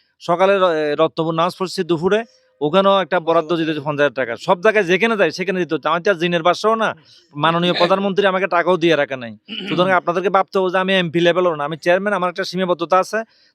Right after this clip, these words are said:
তারপরও ছয় নম্বর ওয়ার্ডে মানুষও, এ, ভোটারও কম, ওয়ার্ড ছোট, বেশি ব্রিজ কালভার্ট নাই, অন্য ওয়ার্ডের চেয়ে কম। যেমন পাঁচ নম্বর ওয়ার্ডে সাতটা ব্রিজ কালকে আমি পরিদর্শন করছি,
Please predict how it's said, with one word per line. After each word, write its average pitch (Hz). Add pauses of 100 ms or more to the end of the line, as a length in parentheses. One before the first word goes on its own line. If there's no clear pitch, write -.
তারপরও 180
ছয় 185
নম্বর 185
ওয়ার্ডে 190
মানুষও, 180
এ, 147
ভোটারও 170
কম, 196 (300)
ওয়ার্ড 160
ছোট, 190
বেশি 170
ব্রিজ 160
কালভার্ট 170
নাই, 202 (360)
অন্য 151
ওয়ার্ডের 170
চেয়ে 190
কম। 185 (320)
যেমন 175
পাঁচ 170 (100)
নম্বর 190
ওয়ার্ডে 202
সাতটা 185
ব্রিজ 175
কালকে 165
আমি 165
পরিদর্শন 143
করছি, 110